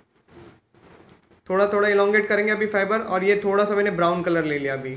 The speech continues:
ठीक है। ये जो dark color मैंने बनाया है,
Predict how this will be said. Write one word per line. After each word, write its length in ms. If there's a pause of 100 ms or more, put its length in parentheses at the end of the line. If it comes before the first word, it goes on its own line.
(120)
ठीक 160
है। 240 (2750)
ये 160
जो 140
dark 360
color 200
मैंने 240
बनाया 420
है, 420